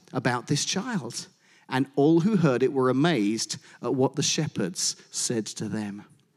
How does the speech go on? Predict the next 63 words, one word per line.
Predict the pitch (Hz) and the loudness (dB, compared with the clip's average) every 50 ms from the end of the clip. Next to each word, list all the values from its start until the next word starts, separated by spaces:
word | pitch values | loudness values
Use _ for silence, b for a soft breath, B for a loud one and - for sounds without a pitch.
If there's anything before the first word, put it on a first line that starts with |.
| B B B B B B B B | B B B B B B B B
Now, | 160 | 0
I | 170 | 2
wonder | 220 294 349 | 2 4 4
if | 349 269 - | 4 4 4
you've | 233 208 175 | 4 6 8
read | 180 185 185 160 156 | 8 8 8 8 6
that | 170 151 - | 2 2 2
before. | 147 - - 151 143 151 | 2 4 6 6 8 8
I, | 190 | 6
I | 233 220 - 226 | 6 4 4 4
was | 247 220 175 | 4 4 4
reading | 170 180 196 208 175 147 | 6 6 6 6 6 6
this, | 135 131 - | 6 4 4
thinking | - 170 170 160 170 139 | 4 4 4 4 4 4
about | 123 131 123 127 | 4 2 2 2
it | 123 | 2
this | 139 147 - - | 2 0 2 4
week, | 151 151 135 127 123 - 139 | 4 6 6 6 4 2 2
and | 131 127 | 2 2
thinking, | - 151 151 151 147 165 147 147 147 143 147 B B B B B B B | 2 2 2 2 4 4 4 4 4 2 0 B B B B B B B
when | B 262 | B -2
it | 320 - | 0 4
says, | 240 220 202 | 4 4 4
"And | 196 - - - | 4 2 0 2
all | - 185 208 233 233 | 4 6 6 6 6
who | 185 180 202 175 | 6 6 6 8
heard | 156 185 185 175 | 6 6 6 6
it | 160 143 | 4 4
were | 143 147 143 143 | 4 4 6 6
amazed | 135 139 139 139 156 180 175 143 117 104 110 123 123 - - - 165 B B B | 6 4 4 4 4 4 4 4 4 4 4 2 2 0 -2 -4 -6 B B B
at | 147 139 - | -2 -2 0
what | 143 143 - - | 0 0 0 0
the | 151 | -2
shepherds | 139 - - 139 151 - 151 - | -2 -2 -2 -2 -4 -4 -4 -2
said | - 165 151 | -2 -2 -2
to | 127 | -2
them," | 127 123 127 B B B B B | -2 -4 -6 B B B B B
I | 147 | 2
wonder | 208 262 339 453 453 | 4 4 4 2 2
if | 403 | 0
the | 370 - | 0 2
people | - 247 247 - - 208 | 4 4 4 4 6 6
were | 196 180 165 | 8 8 8
amazed | 160 147 143 143 151 170 185 196 214 233 247 226 - - - - B B B B B - | 8 6 6 6 6 6 6 4 2 0 -2 -4 -4 -6 -8 -10 B B B B B 0
at | 147 147 151 | 2 2 4
the | 143 | 2
news | 131 131 131 131 139 143 156 214 247 247 214 - | 4 4 6 8 8 8 8 8 6 0 -2 -4
that | - 135 98 | -4 -4 -2
the | 123 | -2
shepherds | - - 185 165 156 - 143 131 | 0 0 0 -2 -4 -6 -6 -6
were | 135 120 | -6 -4
bringing, | 135 131 131 160 196 214 196 B B B B | -2 -2 0 2 0 0 0 B B B B
or | 202 233 262 | -4 -2 0
I | 320 | 0
wonder | 339 349 415 392 370 | 0 0 0 0 0
if | - - | 0 2
they | 247 233 | 2 4
were | 220 202 190 | 4 4 4
amazed | 170 170 185 202 208 170 - | 4 4 4 4 2 2 2
that | - 202 | 0 0
it | 208 | 0
was | 254 262 - | 0 0 2
shepherds | - - - - - 294 302 302 - - 320 202 - - - - - - | 2 0 0 -2 -2 -4 -4 -4 -4 -2 -2 -4 -4 -4 -4 -4 -6 -6